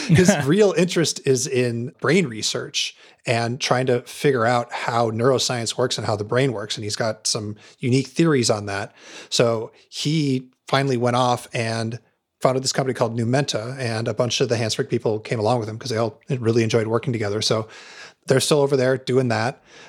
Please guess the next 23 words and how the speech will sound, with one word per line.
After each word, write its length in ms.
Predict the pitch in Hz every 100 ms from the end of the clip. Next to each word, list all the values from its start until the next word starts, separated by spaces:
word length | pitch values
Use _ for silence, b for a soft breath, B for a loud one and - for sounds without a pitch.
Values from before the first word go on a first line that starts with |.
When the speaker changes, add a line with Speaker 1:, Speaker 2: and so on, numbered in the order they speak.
| B -
Speaker 1:
Other 200 | 143 143
players 520 | - 147 143 139 -
went 240 | 135 143
to 320 | - 139 131 139
other 220 | 131 127
places. 680 | - 127 123 147 143 147 - B B B B B B
One 200 | 127 143 151
thing 180 | 147
that's 140 | 139 -
interesting, 520 | 139 131 - 127 123
this 160 | 127 156
isn't 260 | 131 127
quite 260 | - 165 139
the 80 | 123
Handspring 360 | 139 131 139
thing, 280 | - 113 104
but 240 | 120 113 -
you 120 | 131
can 160 | 143 151
follow 480 | - 147 156 147
some 300 | 123 - 139
of 140 | 135 123
the 240 | 113 104